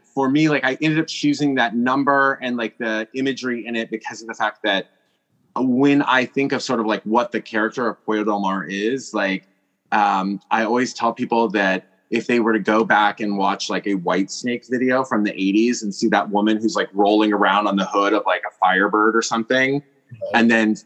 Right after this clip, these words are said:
Speaker 1: age progress her without her knowing that she's gained, like, a lot of weight and had multiple kids,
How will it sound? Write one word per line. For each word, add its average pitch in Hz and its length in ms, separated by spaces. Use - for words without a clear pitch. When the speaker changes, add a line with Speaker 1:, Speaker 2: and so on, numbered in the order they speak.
Speaker 1:
age 120 380
progress 107 540
her 139 220
without 110 420
her 113 240
knowing 110 480
that 101 180
she's 101 360
gained, 104 380
like, 95 300
a - 60
lot 95 240
of 95 120
weight 120 800
and 98 380
had 98 220
multiple 95 400
kids, 135 600